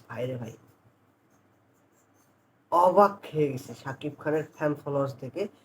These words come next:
এবং, আহ, তার পাওয়ার দেখে, ভাই রে ভাই। কেন বলছি? তো সব তোমরা এই ভিডিওটার মাধ্যমে বিস্তারিত জানতে পারবে।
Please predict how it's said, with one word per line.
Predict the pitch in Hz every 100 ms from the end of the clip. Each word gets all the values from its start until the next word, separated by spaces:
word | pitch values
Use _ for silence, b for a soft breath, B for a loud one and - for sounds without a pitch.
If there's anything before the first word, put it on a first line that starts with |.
| b - 143
এবং, | 160 202
আহ, | 220 _ - 127 127 123 -
তার | 143 143
পাওয়ার | 156 151 143 123
দেখে, | 113 107 - _ _ _ _ -
ভাই | 131 127
রে | 127
ভাই। | 110 117 - - _ _ _ _ _ _ _ _ _ _ _ -
কেন | 190 208 247
বলছি? | 226 202 190 208 _ _ _
তো | 170 165 -
সব | 214 214
তোমরা | 208 196 185
এই | 160
ভিডিওটার | 165 160 160 156
মাধ্যমে | 147 165 165 139
বিস্তারিত | 143 - 143 143 123
জানতে | 120 120
পারবে। | 113 110